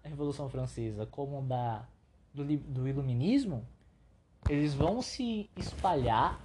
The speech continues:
eles vão gerar revoluções ao redor do mundo, revoluções essas que vão abrir as possibilidades de outros países se revolu-, não só se revolucionarem como revolução política,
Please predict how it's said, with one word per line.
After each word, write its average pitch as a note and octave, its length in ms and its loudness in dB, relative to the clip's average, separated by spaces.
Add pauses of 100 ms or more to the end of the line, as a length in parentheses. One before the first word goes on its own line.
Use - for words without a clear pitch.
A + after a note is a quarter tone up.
eles D3 300 -2
vão E3+ 200 2
gerar G#3 260 6
revoluções D#3 960 -4 (380)
ao A#3 180 0
redor G3+ 380 4
do D3+ 140 0
mundo, C3 520 -2 (880)
revoluções G#3+ 760 2
essas F#3 480 4
que - 120 -6
vão A3 360 -2 (120)
abrir G3 340 0
as D#4+ 100 0
possibilidades G3 1040 0 (460)
de D3+ 220 2
outros D#4+ 420 6
países F#3 880 2 (920)
se C4+ 680 4
revolu-, A#3 560 0 (100)
não G3+ 160 -4
só D4 180 4
se B3+ 140 -2
revolucionarem D3+ 760 0
como C3 480 -2
revolução C3+ 480 -4
política, B2+ 680 -8